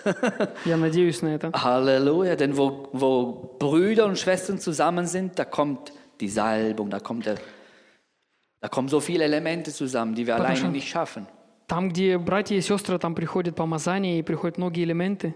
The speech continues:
Speaker 1: Was sagt Paulus?
Speaker 2: Что, что говорит
Speaker 1: Wenn ihr
Speaker 2: Павел?
Speaker 1: zusammenkommt, jeder soll etwas haben.
Speaker 2: Павел говорит, что если вы приходите, собираетесь вместе, то каждый должен это иметь.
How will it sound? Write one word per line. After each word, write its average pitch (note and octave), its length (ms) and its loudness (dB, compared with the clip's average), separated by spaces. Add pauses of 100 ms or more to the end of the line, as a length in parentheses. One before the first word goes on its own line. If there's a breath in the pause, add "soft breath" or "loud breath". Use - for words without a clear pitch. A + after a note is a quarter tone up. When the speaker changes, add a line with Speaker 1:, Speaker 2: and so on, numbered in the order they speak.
(280)
Speaker 1:
Was F#3 160 2
sagt G#3 220 0
Paulus? A3 600 0 (800 soft breath)
Speaker 2:
Что, F#3+ 460 -2
что G3 180 -4
говорит F3 220 -2 (180)
Speaker 1:
Wenn G#3 220 4
ihr - 80 6
Speaker 2:
Павел? F#3+ 100 4
Speaker 1:
zusammenkommt, B3+ 880 4
jeder B3+ 500 4
soll A#3 160 4
etwas A3+ 320 0
haben. A#3+ 380 2 (500 loud breath)
Speaker 2:
Павел G#3 180 2
говорит, G#3+ 200 2
что - 140 0
если G#3 220 2
вы A#3+ 100 2
приходите, G#3+ 380 0
собираетесь G3+ 480 2
вместе, G#3 260 0
то F3+ 100 -2
каждый A3+ 360 0
должен G3 280 2
это F#3+ 200 2
иметь. F#3 280 -2